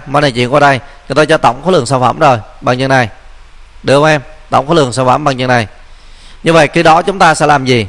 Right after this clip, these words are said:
Ờ, chúng ta sẽ đi bảo toàn khối lượng thôi để tính được khối lượng của, để tính được khối lượng của, để tính được mol của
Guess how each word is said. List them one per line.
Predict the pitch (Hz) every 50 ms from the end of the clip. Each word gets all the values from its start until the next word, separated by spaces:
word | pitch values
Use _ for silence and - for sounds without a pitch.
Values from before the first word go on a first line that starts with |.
| - - - - -
Ờ, | - 139
chúng | 139 147 160
ta | 165 165
sẽ | 139 147
đi | 143 156
bảo | 143 123 117
toàn | 127 - 123 113
khối | 117 147
lượng | 156 131 110 110
thôi | 131 131 131 120 107 - -
để | - 120 113
tính | - 135 147
được | 156 139 117 -
khối | - 139 151
lượng | 160 131 104
của, | 104 107 107 113 120 127 127 - - - - - - - - - - - - - - - - - - - -
để | - 139
tính | 139 147 151 170
được | 170 151 - -
khối | - 135 143 170
lượng | 180 160 139 120 110 104 - - - -
của, | - 117 110 110 117 117 117 143 151 165 165 165 165 160 156 151 151 - - - - - - - - - - - - - - - - - - - - - - - - - - - - - - - - - - -
để | 131 131
tính | 135 170
được | 185 175 147 -
mol | 151 151 151 151 151
của | 131 131 123 113 120 131 -